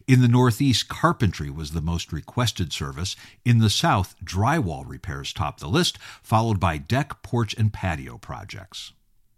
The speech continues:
Ziggy's Coffee announced the opening of its new headquarters in Mead, Colorado. In addition to housing the corporate team and an on-site training facility, this location features a cafe and drive-through.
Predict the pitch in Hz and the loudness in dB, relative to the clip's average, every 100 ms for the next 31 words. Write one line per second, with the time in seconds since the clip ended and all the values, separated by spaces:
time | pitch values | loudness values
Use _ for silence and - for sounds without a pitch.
0 | _ _ _ _ - - - 85 90 139 | _ _ _ _ -20 -20 -8 0 4 4
1 | 139 110 - 127 131 - 90 90 95 - | 4 2 0 0 0 2 2 2 2 0
2 | 95 98 98 101 95 82 87 - 101 85 | 2 2 2 4 4 2 -2 2 4 4
3 | 156 160 95 82 90 85 85 85 107 143 | -2 -2 -2 -2 -2 0 0 4 4 4
4 | 120 - 92 104 98 87 62 57 _ - | 0 0 2 2 0 -2 -6 -18 _ -20
5 | - - 82 80 104 101 90 80 98 90 | -20 -10 -6 2 2 4 0 2 2 2
6 | 85 73 - 139 110 101 - 98 98 - | 0 -2 2 2 2 -4 2 4 4 0
7 | - 98 87 87 - 110 120 120 - 104 | -8 0 2 0 2 4 6 4 2 2
8 | 95 - 143 170 135 92 80 - 76 69 | 2 0 0 2 2 2 -2 -4 -4 -6
9 | 67 73 - - - 98 160 190 175 - | -12 -14 -16 -18 2 4 6 4 2 0
10 | 80 - 98 - 92 - 82 76 - 104 | -2 0 -4 0 -2 0 -4 -2 2 2
11 | 101 117 113 104 101 98 95 92 90 78 | 4 0 2 6 6 6 4 2 0 -4
12 | - 55 - | -14 -14 -18